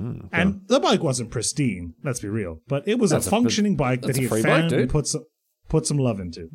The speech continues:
Speaker 1: Yep.
Speaker 2: <clears throat> And a friend of ours who we're not friends with anymore and haven't been probably related to this was like, "Ah,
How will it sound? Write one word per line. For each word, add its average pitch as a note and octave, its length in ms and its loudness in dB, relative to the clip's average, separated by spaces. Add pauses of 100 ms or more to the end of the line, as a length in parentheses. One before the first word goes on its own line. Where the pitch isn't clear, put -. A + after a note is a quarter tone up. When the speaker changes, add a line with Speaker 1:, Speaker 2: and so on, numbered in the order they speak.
(120)
Speaker 1:
Yep. - 140 0
Speaker 2:
<clears throat> - 260 -2 (760)
And D3 160 -8
a D3 40 -8
friend G#3 260 -2
of F#3 60 -2
ours D3+ 200 -2
who D3+ 80 0
we're D3 120 0
not G3 180 -4
friends C#3+ 220 0
with A#2+ 100 0
anymore F#2+ 320 -2
and F#2 80 -6
haven't A#2+ 380 -4
been G#2+ 320 -4 (400)
probably F3 280 -2
related A2+ 380 -4
to C3+ 60 -14
this C#3 340 -12
was B2+ 140 -6
like, A2+ 180 -6
"Ah, G#2 240 -6